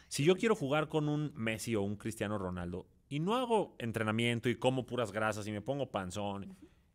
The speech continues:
Speaker 1: ¿me van a elegir en una selección? ¿Me van a dar el Balón de Oro algún día? No. Tengo que hacer el
Speaker 2: Exacto.
Speaker 1: trabajo interior, para, que en este caso, en el, en la analogía, sería hacer el entrenamiento,
Speaker 2: Ujú.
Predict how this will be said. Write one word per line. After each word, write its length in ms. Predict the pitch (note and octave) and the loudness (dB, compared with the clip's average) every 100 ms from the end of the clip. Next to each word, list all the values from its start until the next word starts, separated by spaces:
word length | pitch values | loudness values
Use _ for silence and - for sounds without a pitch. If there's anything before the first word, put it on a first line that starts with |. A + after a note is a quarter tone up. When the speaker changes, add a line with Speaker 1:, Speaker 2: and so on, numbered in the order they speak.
| _ _ _ _ _ - _ | _ _ _ _ _ -20 _
Speaker 1:
¿me 140 | B2+ A#2 | 0 2
van 180 | A#2+ | 2
a 60 | C#3+ | 4
elegir 440 | D3+ D3 - D3 | 6 4 6 6
en 140 | D3+ D3 | 8 6
una 280 | D3+ D3+ C#3 | 6 4 4
selección? 480 | C#3 C#3 D3+ D#3 - _ _ _ _ _ _ _ _ - | 2 2 2 -2 -4 _ _ _ _ _ _ _ _ -4
¿Me 200 | F#2+ F#2+ | 0 4
van 300 | A2 B2+ D3 | 8 8 8
a 280 | D3 C#3+ C#3 | 10 10 10
dar 180 | C#3+ | 10
el 100 | D3 | 8
Balón 300 | C3 B2 C#3+ | 8 10 10
de 60 | C#3+ | 10
Oro 180 | C3+ C#3+ | 10 10
algún 200 | C3+ C3+ | 6 4
día? 140 | C#3+ | 2
No. 400 | D3+ D3 F#3 A3+ - - - - - - | 2 2 4 2 0 -16 -20 -20 -20 0
Tengo 160 | F#3+ | 2
que 80 | G3 | 4
hacer 140 | F3+ | 4
el 60 | F#3 | 4
Speaker 2:
Exacto. 100 | F3+ | 6
Speaker 1:
trabajo 560 | C#3+ C3+ C#3 - G2+ - - | 6 6 4 -2 -10 -10 -10
interior, 520 | G2+ F2+ F#2 F2+ - - _ _ - - _ _ | -8 -8 -6 -6 -8 -14 _ _ -20 -20 _ _
para, 300 | A2+ A2+ A#2 - | 4 4 0 -4
que 80 | A2+ | -2
en 80 | A#2 | -2
este 160 | C3+ | -2
caso, 260 | B2 A#2+ A#2+ | -2 0 0
en 100 | G#2+ | 0
el, 180 | G2 F#2+ | -2 -2
en 100 | F#2+ | -4
la 60 | |
analogía, 360 | F#2+ F#2+ F#2 G#2+ | -2 -4 -4 -6
sería 240 | G#2 G2+ G#2+ | -2 0 0
hacer 260 | F#2+ G#2 | -2 -4
el 80 | G#2 | -2
entrenamiento, 640 | G2+ G2+ G#2 B2 D3 A#2+ | -2 -2 -2 -2 -4 -4
Speaker 2:
Ujú. 140 | C4+ | -8